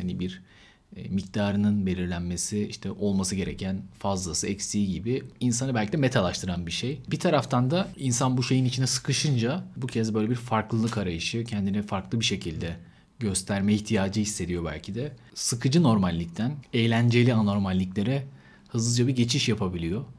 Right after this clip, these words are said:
Hani insan normal kelimesini işittiğinde aklına gelen şey sağlıklı bir şey de olabilir. Ama bir taraftan böyle normallik giderek hani kötülüğe evriliyor. Yani o çağrışımı,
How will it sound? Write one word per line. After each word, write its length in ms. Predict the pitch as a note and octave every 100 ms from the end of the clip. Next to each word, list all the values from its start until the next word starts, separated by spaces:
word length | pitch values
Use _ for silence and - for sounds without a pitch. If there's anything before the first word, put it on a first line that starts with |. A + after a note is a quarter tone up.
| -
Hani 200 | G#2+ G2
insan 380 | A2 A#2+ B2 B2
normal 360 | B2 B2 B2 A2+
kelimesini 460 | A2 G#2 G#2+ A#2
işittiğinde 720 | A#2+ - A2+ - F#2 F#2 B2
aklına 340 | - A2+ A2 A2
gelen 220 | F#2 F2
şey 260 | - B2 A#2+
sağlıklı 500 | - C#3 C#3+ D3+ F3+
bir 40 | D3+
şey 220 | D3+ B2+
de 40 |
olabilir. 480 | G#2+ F2+ E2 A2 - -
Ama 180 | C#3+
bir 60 | E3
taraftan 500 | E3+ C#3 C3+ E3 D3
böyle 280 | B2 D3+ E3+
normallik 540 | B2 C3+ D#3 A3+ -
giderek 440 | C#3+ D#3 A3 G#3+ D3
hani 140 | C#3
kötülüğe 840 | C3+ - C3+ D#3 C#3+ D3 C#3+ - - G#2
evriliyor. 480 | G2+ F#2 F2 E2 - -
Yani 220 | G#2 -
o 80 | A2
çağrışımı, 640 | - A2+ A2+ - A2 G#2